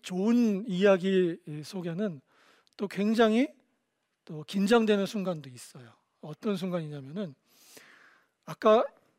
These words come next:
우리가 늘 얘기 지금 하고 있는 거는 내가 아닌 거는 알아차려야 되는 거예요. 근데 그게 요만큼만 달아도 알아차려야 되는 거예요.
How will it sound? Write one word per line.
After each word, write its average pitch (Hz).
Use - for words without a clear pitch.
우리가 202
늘 208
얘기 190
지금 202
하고 220
있는 202
거는 196
내가 190
아닌 226
거는 240
알아차려야 277
되는 156
거예요. 110
근데 226
그게 247
요만큼만 277
달아도 208
알아차려야 185
되는 131
거예요. 117